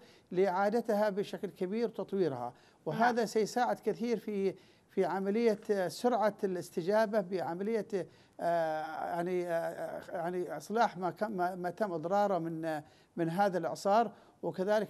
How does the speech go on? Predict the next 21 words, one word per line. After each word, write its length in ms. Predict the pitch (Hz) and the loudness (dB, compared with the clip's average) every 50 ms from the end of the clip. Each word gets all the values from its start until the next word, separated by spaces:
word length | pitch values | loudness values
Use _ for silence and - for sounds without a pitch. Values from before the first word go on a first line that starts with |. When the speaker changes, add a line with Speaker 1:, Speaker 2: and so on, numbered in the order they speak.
| - | -4
Speaker 1:
بإعادة 360 | 208 175 151 190 202 196 185 - - | -4 -2 0 0 0 0 -2 -4 -2
بعض 220 | 202 185 185 180 | -2 -2 -2 -2
المناطق 560 | 190 185 180 170 165 175 190 190 185 - 175 | -4 -6 -4 -4 -4 -2 -2 -2 -4 -4 -4
الموجودة 560 | 170 165 160 165 165 165 165 202 226 233 226 214 | -4 -4 -4 -4 -4 -4 -2 -2 -2 0 -2 -2
ب-، 60 | 180 | -2
بمساعدة 840 | 190 180 170 170 160 165 170 160 147 - 202 180 180 180 185 170 170 - | -2 -2 -2 -2 -2 -4 -4 -4 -4 -2 -2 -2 -2 -2 -6 -8 -8 -8
الأشقاء 500 | 170 160 151 156 - 175 170 175 202 175 | -8 -6 -8 -8 -8 -10 -6 -4 -4 -4
في 60 | 156 | -4
المملكة 280 | 165 175 170 160 - 165 | -6 -8 -8 -6 -6 -6
العربية 180 | 151 165 165 | -4 -4 -6
السعودية 400 | 151 143 - - 170 175 220 220 | -8 -8 -8 -8 -6 -4 -4 -4
والهلال 240 | 196 170 160 175 180 | -4 -4 -4 -6 -6
الأحمر 200 | 170 156 165 175 | -6 -6 -6 -6
الإماراتي، 520 | 165 147 147 151 170 202 226 277 262 214 - - - - - - _ - | -8 -6 -6 -6 -6 -6 -6 -6 -8 -8 -10 -12 -20 -20 -20 -20 _ -4
وكذلك 540 | - 185 180 202 202 202 233 233 233 202 - | -4 -2 0 0 2 2 2 2 2 0 -2
بالنسبة 400 | 196 190 214 226 208 - 202 208 | -2 -2 -2 -4 -4 -4 -6 -4
لل-، 220 | 202 190 190 196 190 | -2 -2 -2 -2 -2
للمنظمات 680 | 190 185 175 180 175 175 180 170 190 196 208 190 - 196 | 0 -2 -2 -2 -4 -6 -6 -6 -4 -2 -2 -2 -2 -2
الدولية 500 | 170 147 170 180 175 175 202 226 233 196 | -2 -2 -2 -2 -2 -2 -2 -2 -2 -2
ستقوم 440 | - - 202 - 196 202 226 214 | -4 -6 -8 -8 -6 -6 -6 -6
بعملية 540 | 190 190 - 175 190 196 208 226 233 220 208 | -4 -4 -4 -4 -4 -4 -2 0 0 0 -2